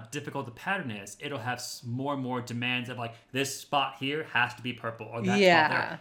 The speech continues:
Speaker 1: has to be a five.
Speaker 2: Yeah, and they, they, the, the more demands, the harder it is.
Speaker 1: Because you have to get exactly the right kind of dice.
Speaker 2: Yeah, exactly. Um, so I thought, I thought it was a lot of fun. Um, it's also a very pretty game.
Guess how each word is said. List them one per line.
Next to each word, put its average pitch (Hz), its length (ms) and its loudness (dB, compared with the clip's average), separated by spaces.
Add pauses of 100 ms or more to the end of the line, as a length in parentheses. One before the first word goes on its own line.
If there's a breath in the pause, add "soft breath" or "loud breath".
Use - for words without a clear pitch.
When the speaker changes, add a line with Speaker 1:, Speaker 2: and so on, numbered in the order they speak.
Speaker 1:
has 120 260 -4
to - 80 -16
be 120 100 -4
a 113 60 -2
five. 98 280 -8 (140)
Speaker 2:
Yeah, 165 600 6
and 170 240 0
they, 175 120 4
they, 175 260 8
the, 170 360 2 (160)
the 175 120 4
more 190 300 8
demands, 175 520 4
the - 80 0
harder 165 480 2
it 139 120 -6
is. 160 440 -4
Speaker 1:
Because 156 320 0
you 147 60 0
have 139 100 0
to 135 60 -2
get 135 220 -6
exactly 117 480 -2
the 117 60 -2
right 110 160 -2
kind - 200 -6
of 170 60 -6
dice. 156 120 2
Speaker 2:
Yeah, 165 320 4
exactly. 156 720 -4
Um, 156 480 -2 (300 soft breath)
so 214 300 8
I 220 100 6
thought, 233 160 6
I 254 100 8
thought 349 140 10
it 285 40 10
was 247 80 0
a 220 40 0
lot 190 180 6
of 180 80 -12
fun. 165 320 0 (260 soft breath)
Um, 170 300 4
it's 185 160 0
also 180 260 6
a 175 60 6
very 156 180 4
pretty 160 380 -2
game. 156 600 -4